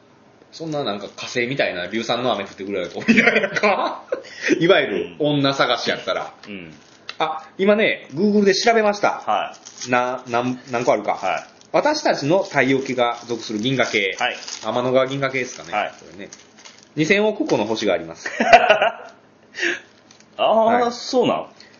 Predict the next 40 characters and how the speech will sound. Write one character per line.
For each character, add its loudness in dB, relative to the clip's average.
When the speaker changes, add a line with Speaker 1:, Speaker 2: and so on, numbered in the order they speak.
Speaker 1:
ち -4
な 4
み 2
に 0
で 6
す -4
け 2
ど、 2
宇 0
宙 2
に 4
は 4
銀 -2
河 4
が 2
一 -4
千 -2
億 0
個 4
以 2
上 4
あ 2
る 0
ら 2
し -6
い -2
ん 4
で。 4
Speaker 2:
<laughs> 0
計 -8
算 2
で -6
き -2
へ 2
ん -6
わ、 0
も -2
う。 -10
Speaker 1:
は 4
い。 -4